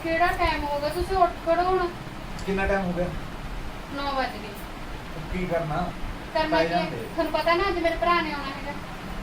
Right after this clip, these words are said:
Speaker 2: ਉਹ ਆਈ ਜਾਂਦੇ ਫਿਰ।
Speaker 1: ਮੇਰੀ ਗੱਲ ਸੁਣੋ।
Speaker 2: ਹਾਂ।
Speaker 1: ਨਹਾ ਕੇ ਨਾ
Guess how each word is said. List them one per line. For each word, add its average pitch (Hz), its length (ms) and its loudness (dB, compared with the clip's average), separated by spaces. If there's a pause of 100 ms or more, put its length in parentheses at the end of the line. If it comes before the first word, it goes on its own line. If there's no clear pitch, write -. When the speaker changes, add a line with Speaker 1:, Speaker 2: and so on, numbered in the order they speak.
(120)
Speaker 2:
ਉਹ 170 60 6
ਆਈ 202 180 8
ਜਾਂਦੇ 208 320 4
ਫਿਰ। 151 320 2 (760)
Speaker 1:
ਮੇਰੀ 233 120 -4
ਗੱਲ 226 120 -2
ਸੁਣੋ। - 600 -6
Speaker 2:
ਹਾਂ। - 80 2
Speaker 1:
ਨਹਾ 254 180 4
ਕੇ 254 120 -4
ਨਾ 269 60 -4